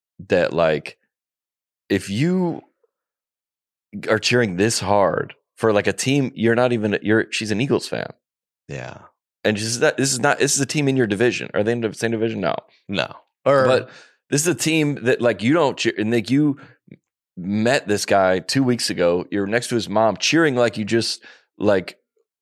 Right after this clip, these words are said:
Speaker 1: like, stormed the beaches at Normandy
Speaker 2: No, yeah, it
Speaker 1: and
Speaker 2: doesn't make
Speaker 1: up
Speaker 2: sense.
Speaker 1: sixty to zero.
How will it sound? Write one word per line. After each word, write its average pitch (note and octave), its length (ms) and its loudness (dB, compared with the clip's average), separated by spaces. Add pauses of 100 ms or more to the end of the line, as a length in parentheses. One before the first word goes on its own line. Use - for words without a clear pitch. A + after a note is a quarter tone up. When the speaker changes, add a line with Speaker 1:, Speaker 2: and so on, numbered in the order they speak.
Speaker 1:
like, F#2+ 420 -2 (400)
stormed A#2+ 460 2
the G2 40 0
beaches A2 420 -2
at E2 100 0
Normandy F#2+ 640 0
Speaker 2:
No, E2+ 220 -4
yeah, G2 200 -2
it G#2 60 2
Speaker 1:
and B2+ 120 -2
Speaker 2:
doesn't G#2+ 60 -4
make B2+ 80 4
Speaker 1:
up D3 80 2
Speaker 2:
sense. D2+ 220 -4
Speaker 1:
sixty D#3+ 540 0
to B2+ 100 2
zero. A2 680 -2